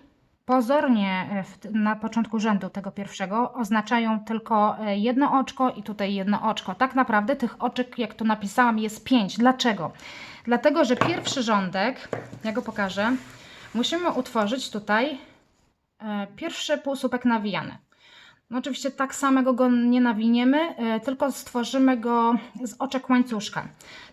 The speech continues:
Tak więc już tutaj z boku potrzebujemy dwa dodatkowe oczka łańcuszka. No i musimy zawinąć, żeby zrobiła nam się dziurka.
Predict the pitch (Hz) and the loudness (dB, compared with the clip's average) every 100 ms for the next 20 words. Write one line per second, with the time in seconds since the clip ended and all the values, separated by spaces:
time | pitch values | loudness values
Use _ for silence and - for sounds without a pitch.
0 | - 254 269 285 254 247 - 359 285 226 | -2 0 0 -2 0 -2 -2 -2 0 0
1 | 208 202 277 254 - 240 240 233 226 226 | 0 -2 0 -2 0 0 2 2 0 -2
2 | 240 254 311 254 233 233 - 202 269 - | 4 6 6 4 0 -4 -4 0 0 0
3 | 202 - 262 294 285 226 196 - 175 170 | -6 0 2 4 2 -2 -6 -6 -10 -10
4 | - _ _ _ 220 311 285 285 247 247 | -18 _ _ _ 2 2 4 2 2 2
5 | 240 240 269 277 269 175 185 208 196 214 | 0 2 2 4 2 2 -2 -4 -2 -2
6 | 208 220 226 214 269 226 254 208 175 | 0 2 0 0 0 2 0 0 -6